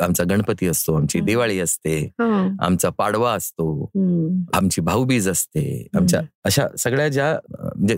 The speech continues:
Speaker 1: त्या, जे संस्कार आमच्यावरती आहेत, जी संस्कृती आम्ही पाळलेली आहे,
Speaker 2: हम्म.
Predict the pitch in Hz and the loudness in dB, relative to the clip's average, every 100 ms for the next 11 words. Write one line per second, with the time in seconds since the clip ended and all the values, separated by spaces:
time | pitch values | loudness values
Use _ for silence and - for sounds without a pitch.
0 | - 117 95 143 - 131 120 - 196 135 | 0 -2 0 0 2 0 0 0 0 2
1 | 110 95 85 - 135 110 110 120 - 143 | 0 -2 -2 -4 -6 -2 0 0 0 -2
2 | 139 135 120 127 92 82 87 80 67 - | 0 2 0 0 0 2 2 0 -2 -6
3 | _ _ - 226 208 170 | _ _ -2 2 2 0